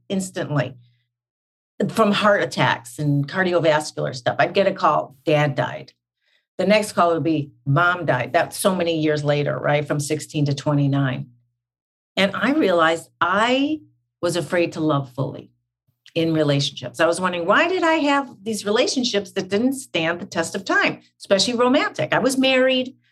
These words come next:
didn't last a long time, but I wasn't fully in it. I was like, was I a we with them? Somebody, I did some attachment theory work.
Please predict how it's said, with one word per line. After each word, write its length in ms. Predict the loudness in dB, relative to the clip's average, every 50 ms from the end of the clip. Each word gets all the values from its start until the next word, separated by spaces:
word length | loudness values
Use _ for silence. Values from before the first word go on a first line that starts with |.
| _ _ _ _ _
didn't 160 | -2 0 0
last 460 | 0 2 2 4 4 4 2 0 -2
a 40 | 0
long 300 | 2 2 2 2 0 -2
time, 540 | -2 -2 -2 -2 -2 -4 -6 -8 -12 -14 -14 _ _ _ _ _ _
but 100 | 0 2
I 120 | 4 2 4
wasn't 440 | 4 2 2 2 0 -2 -2 -2 0
fully 500 | 0 2 2 2 0 0 -2 -4 -10 _ _ _
in 200 | 0 0 2 2
it. 220 | 4 2 2 0 0 -2
I 80 | -2 0
was 240 | 0 0 -2 0
like, 260 | 0 0 0 0 -6 -12 _ _ _ _ _ _ _ _ _ _ _ _ _ _ _ _ _ _
was 300 | -2 0 0 2 2 2
I 400 | 4 4 6 4 4 2 0 -2 -4
a 80 | -2 -2
we 440 | -2 0 0 0 2 2 2 2 2
with 260 | 0 -2 -2 -2 -2
them? 320 | -2 -2 -2 -4 -8 -12
Somebody, 460 | -14 -2 0 0 2 2 2 2 4 2
I 40 | 2
did 200 | 2 -2 -2 0
some 160 | 0 -2 -2
attachment 720 | -2 -4 -8 -2 0 2 2 2 0 -6 -8 -10 -6 -2
theory 260 | -2 0 0 0 -2
work. 380 | 0 0 0 0 -2 -4 -6